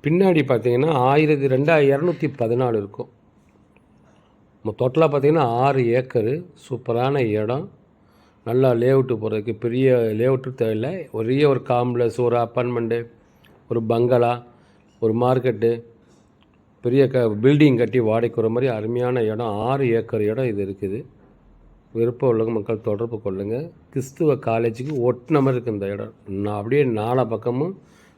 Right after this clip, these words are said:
காம்பவுண்டு சுவர் போட்டு வச்சிருக்காங்க. நல்லா சுத்தம் பண்ணி வச்சிருக்காங்க அந்த இடத்த.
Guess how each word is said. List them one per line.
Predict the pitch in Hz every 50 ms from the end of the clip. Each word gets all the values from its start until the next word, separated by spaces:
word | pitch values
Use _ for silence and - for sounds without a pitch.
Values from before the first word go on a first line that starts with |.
| _ _
காம்பவுண்டு | - 123 120 135 147 151 151 147 139 131
சுவர் | - - 117 110 107
போட்டு | 104 110 110
வச்சிருக்காங்க. | 101 104 101 107 107
நல்லா | 113 110 110 117
சுத்தம் | 110 - 127 - - 143 135
பண்ணி | 131 120 113
வச்சிருக்காங்க | 101 - - 98 98 104 101 98
அந்த | 98 95 95
இடத்த. | 95 95 98 98 104 - - -